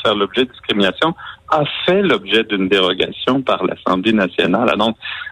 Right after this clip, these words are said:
à mon avis, le juge Blanchard ne devrait pas interpréter l'article vingt-huit comme créant un droit. Euh, il,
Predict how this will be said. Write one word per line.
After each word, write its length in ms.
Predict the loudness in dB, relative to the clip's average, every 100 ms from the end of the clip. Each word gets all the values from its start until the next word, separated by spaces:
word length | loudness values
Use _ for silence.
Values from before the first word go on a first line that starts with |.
| -2
à 60 |
mon 120 | 0 2
avis, 180 | 2
le 240 | 2 2 2
juge 180 | 0 2
Blanchard 600 | 2 2 0 0 0 0
ne 200 | 0 0 0
devrait 440 | -2 0 0 0 0
pas 200 | 0 -2
interpréter 580 | -2 -4 -2 -4 -2 -4
l'article 380 | -4 -4 -4
vingt-huit 320 | -2 -2 -4 -2
comme 200 | -4 -4 -8 -2
créant 340 | 0 2 0 -4 -4
un 100 | -4 -4
droit. 440 | -4 -2 0 0 0 -4 -18 -18 -20 -20 -6 0
Euh, 300 | 2 2 0 -2 -4 -2 0 2
il, 220 | 0